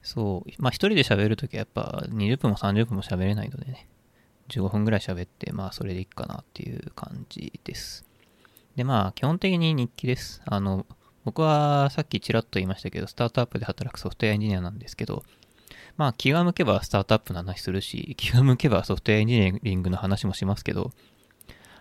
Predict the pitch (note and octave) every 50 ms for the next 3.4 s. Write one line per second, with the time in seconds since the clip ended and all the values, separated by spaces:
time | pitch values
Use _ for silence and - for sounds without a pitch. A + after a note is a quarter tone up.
0 | _ _ - C#3 D#3 F3+ F3+ F3 E3+ D#3+ D#3+ D#3 D3+ D3+ D3+ C#3+ C#3 - D3+ D3+
1 | D3 D3 D3 D3 D3 C#3+ C#3 C#3 C3+ C3+ C3+ C3 C3 B2+ B2 A#2+ A2+ A2 B2 C#3+
2 | D3 B2 G#2 G2 - G#2 F#2 F#2 - G2+ G2 F#2+ F#2 F#2+ F#2 F#2 F#2 F#2 - -
3 | F#2+ F#2+ F#2+ G2 F#2+ - - G2